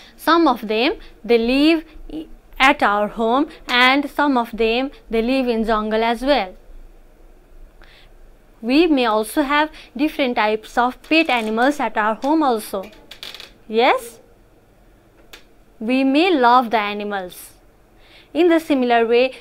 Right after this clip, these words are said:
we may be fond of looking at the butterfly flying also. Wow, the scene of butterfly flying,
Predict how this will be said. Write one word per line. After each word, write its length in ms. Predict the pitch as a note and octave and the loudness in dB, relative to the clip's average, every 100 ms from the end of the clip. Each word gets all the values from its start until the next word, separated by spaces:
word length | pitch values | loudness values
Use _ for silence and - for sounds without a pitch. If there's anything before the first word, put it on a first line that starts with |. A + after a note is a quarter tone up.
| - | -10
we 140 | B3 B3 | -2 0
may 260 | C4 D4+ | 2 2
be 160 | E4+ C#4+ | 2 0
fond 400 | C#4+ B3+ B3+ C#4 | 0 0 2 2
of 180 | B3+ - | 0 -2
looking 300 | A#3+ B3+ C4 | -6 -2 0
at 160 | A3+ | 0
the 60 | G#3 | -2
butterfly 600 | G3+ A#3 A#3+ B3 B3+ A#3+ | -2 -2 -4 -4 -2 -2
flying 460 | A#3+ C4 C4 D#4+ D4+ | -4 -6 -2 0 0
also. 480 | G#3+ F#3 - F#3+ G3+ _ _ _ _ _ _ _ _ _ - _ | -2 -6 -14 -16 -18 _ _ _ _ _ _ _ _ _ -20 _
Wow, 520 | G#3 A#3 B3 G#3+ G#3 A3 - - - | -2 4 4 4 -2 -14 -20 -20 -8
the 100 | A#3+ | -4
scene 280 | A#3+ C#4+ C#4 | -2 0 2
of 140 | B3+ | 2
butterfly 600 | G#3+ A3+ A#3 - A#3 A#3 | 0 -2 -2 -2 -2 -2
flying, 600 | A#3 - - A3+ G3+ F#3+ | -4 -8 -2 0 -2 -8